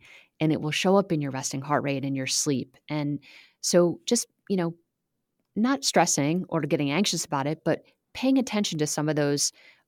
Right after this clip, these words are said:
objective data points and those physiological signals can just be another data point to kind of help you understand if how you're living is, is really in alignment.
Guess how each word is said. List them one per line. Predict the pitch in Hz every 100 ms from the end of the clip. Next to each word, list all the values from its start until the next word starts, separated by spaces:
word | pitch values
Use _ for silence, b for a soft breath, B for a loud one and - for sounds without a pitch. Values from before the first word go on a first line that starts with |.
| _
objective | 156 143 - 175 175 180 165 151 147 -
data | - 160 165
points | 170 - 135 131 127 - -
and | 160 151
those | 143
physiological | - 165 160 147 -
signals | 139 - 190 160 135 - b b b b
can | - 160 147
just | 156 - -
be | 165 151 139 -
another | 156 160 165 165 180
data | 156 156 151
point | - 143 143
to | 139
kind | - 143
of | 131
help | - 160 -
you | 143
understand | 147 143 127 - 120 131 202 247 b b b b
if | 147 -
how | - 151
you're | 165 151
living | 131 131 156 190 226 214 -
is, | 151 139 -
is | 139
really | 147 156 156 156 156
in | -
alignment. | 135 127 123 120 -